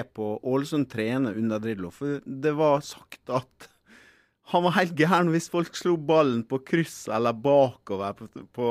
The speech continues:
eh, treninga. Så vi sto der og så på han, og hver gang en spiller prøvde seg på ei tversoverpasning eller, eh, pasning bakover på trening, så blåste han av. Han skulle bare ha ballen framover. Så det fortalte jo litt om typen. Han var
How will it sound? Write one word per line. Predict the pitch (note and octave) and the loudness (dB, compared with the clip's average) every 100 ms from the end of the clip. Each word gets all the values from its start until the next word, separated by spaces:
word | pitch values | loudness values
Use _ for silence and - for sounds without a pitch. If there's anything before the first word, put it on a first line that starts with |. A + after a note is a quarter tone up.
| A2+ | 2
eh, | A2 | 0
treninga. | - A#2+ C#3 A2+ G2+ | -2 -2 0 -2 -4
Så | - | -6
vi | E3+ | -6
sto | G3 - G3+ E3 | -8 -8 -4 0
der | E3+ E3 | 2 2
og | D3 | 0
så | - E3+ D3 | -2 -2 -2
på | - A#2+ | -2 0
han, | F#3 D4+ A#4+ | 0 -2 0
og | G3+ F#3 | 2 4
hver | A#3 G3 E3 | 4 4 2
gang | F#3+ F3 | 2 2
en | C3+ | 0
spiller | - D3 C#3+ D#3+ A#2 | -2 -4 0 2 2
prøvde | - C3+ C#3+ D3+ D3 | 0 0 0 -2 -8
seg | - | -8
på | A2+ G#2+ | -6 -2
ei | G#2 G#2 _ _ _ _ - | -2 -4 _ _ _ _ -2
tversoverpasning | E3+ - A#2 G#2 A2+ A2 B2+ D3 | -2 -2 -4 -4 -6 -6 -4 0
eller, | D3 C3 B2+ A#2+ | 2 2 2 0
eh, | A#2 A#2 A#2 A#2 A#2+ B2+ - C3 | 0 -2 -2 -2 -6 -10 -20 -14
pasning | C#3+ C#3+ D#3+ | -10 -4 0
bakover | C#3+ D3 A#2 A2 | 4 2 2 -4
på | |
trening, | - C3+ F3 A3+ - _ | 0 0 2 0 -4 _
så | - E3+ | 0 2
blåste | C3+ C#3 - C#3+ | 4 2 2 0
han | |
av. | A#2+ F2+ - | 0 -4 -10
Han | C3+ | -12
skulle | - E3+ D#3 - | -4 -4 -4 -6
bare | - F3 F#3+ E3 | 2 6 6 4
ha | |
ballen | D3 D3 A#2 A2 | 4 2 2 -2
framover. | C3 B2 G2 D#2+ E2 - _ _ _ _ _ _ | -2 -2 -2 -6 -12 -16 _ _ _ _ _ _
Så | - | -2
det | E3+ G3+ D3+ | 2 2 2
fortalte | - - G3 F#3+ - | -2 0 2 2 0
jo | D3 | 0
litt | G3 - - | -2 -4 -2
om | B2+ | -2
typen. | A#2+ C#3+ - C#3+ | 2 -2 2 0
Han | D3 | 2
var | D#3+ E3 | 2 2